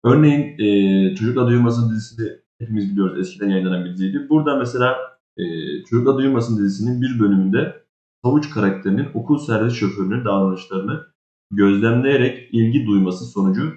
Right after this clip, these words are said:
minibüsçü olmaya karar vermesi. Yani kişi yaşantısı içerisinde çevresindeki uyaranlara bakıyor. Aslında burada işte meslek seçiminde ve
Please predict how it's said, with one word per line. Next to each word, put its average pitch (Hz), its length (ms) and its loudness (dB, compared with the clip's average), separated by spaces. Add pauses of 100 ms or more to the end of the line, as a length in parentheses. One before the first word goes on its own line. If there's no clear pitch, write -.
(140)
minibüsçü 120 600 -2
olmaya 104 420 0
karar 104 320 0
vermesi. - 340 -6 (140)
Yani 107 440 2 (1300)
kişi 113 480 2
yaşantısı 110 540 0
içerisinde 98 640 2
çevresindeki 104 880 -2
uyaranlara 104 580 2
bakıyor. - 360 -2 (180)
Aslında 127 400 -6
burada 127 380 -2
işte - 200 -8
meslek 110 380 -6
seçiminde 107 480 -8
ve 95 280 -2